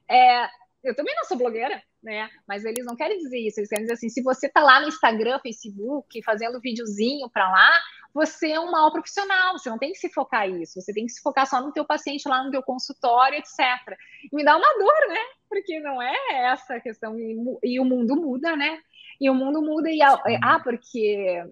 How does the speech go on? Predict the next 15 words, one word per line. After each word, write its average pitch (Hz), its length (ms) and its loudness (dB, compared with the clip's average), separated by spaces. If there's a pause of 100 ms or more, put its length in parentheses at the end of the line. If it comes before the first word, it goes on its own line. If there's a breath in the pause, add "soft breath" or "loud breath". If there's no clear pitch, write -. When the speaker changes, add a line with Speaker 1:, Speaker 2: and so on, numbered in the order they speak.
(100)
Speaker 1:
o 202 120 -2
grande, 247 1300 2
o 214 100 -4
grande, 214 1400 -2 (640)
é, 185 340 -2
reconhecimento 233 960 0
do 240 120 0
médico 240 720 0
é 262 80 4
no 277 100 0
boca 269 320 6
a - 20 6
boca 269 300 2
dos 285 160 -8
pacientes. - 580 -6